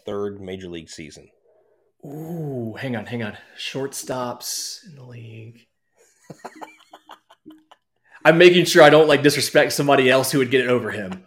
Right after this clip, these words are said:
Speaker 2: Um, you know what? By his third season, I'll buy that. I'll buy
Speaker 1: Okay.
Speaker 2: that.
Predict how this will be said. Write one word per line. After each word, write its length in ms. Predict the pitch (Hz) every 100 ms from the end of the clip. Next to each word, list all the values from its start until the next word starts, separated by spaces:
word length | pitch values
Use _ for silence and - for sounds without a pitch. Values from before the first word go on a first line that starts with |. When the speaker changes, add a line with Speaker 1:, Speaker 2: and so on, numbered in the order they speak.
| -
Speaker 2:
Um, 640 | 135 135 135 131 123 117 _ _ _ _ _ _ _ _ _ _ _ _
you 120 | 190
know 140 | 262 277
what? 240 | 262 -
By 140 | 190
his 120 | 196 190
third 320 | 185 190 208
season, 480 | - 208 254 285 285 _ _ _ _ _ _ _ _
I'll 180 | 262 403
buy 200 | - 135
that. 360 | 123 120 196 - - _
I'll 180 | - 294
buy 180 | 160 127
Speaker 1:
Okay. 80 | 120
Speaker 2:
that. 400 | 113 151 -